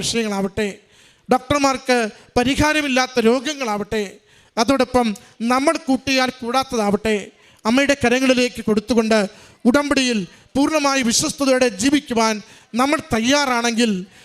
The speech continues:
പ്രത്യക്ഷീകരണത്തിൻ്റെ കൃപയാൽ ഈശോയുടെ തിരുരക്തത്തിൻ്റെ വിലയാൽ നമ്മളെ വീണ്ടെടുക്കുകയും സംരക്ഷിക്കുകയും അത്ഭുതകരമായ ഇടപെടലുകളിലൂടെ നമ്മുടെ ജീവിതത്തെ അമ്മ മാതാവ് നിരന്തരം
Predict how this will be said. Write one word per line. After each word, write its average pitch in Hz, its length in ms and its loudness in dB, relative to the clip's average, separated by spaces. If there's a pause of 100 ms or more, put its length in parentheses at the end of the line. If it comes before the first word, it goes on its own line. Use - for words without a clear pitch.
(180)
പ്രത്യക്ഷീകരണത്തിൻ്റെ 277 880 0
കൃപയാൽ 226 500 0 (480)
ഈശോയുടെ 294 480 0 (220)
തിരുരക്തത്തിൻ്റെ 285 720 0
വിലയാൽ 240 420 0 (440)
നമ്മളെ 277 280 2
വീണ്ടെടുക്കുകയും 269 720 0 (140)
സംരക്ഷിക്കുകയും 240 800 0 (440)
അത്ഭുതകരമായ 262 800 0
ഇടപെടലുകളിലൂടെ 254 760 2 (420)
നമ്മുടെ 269 280 0
ജീവിതത്തെ 240 380 2 (440)
അമ്മ 277 260 2
മാതാവ് 233 340 0 (100)
നിരന്തരം 233 500 0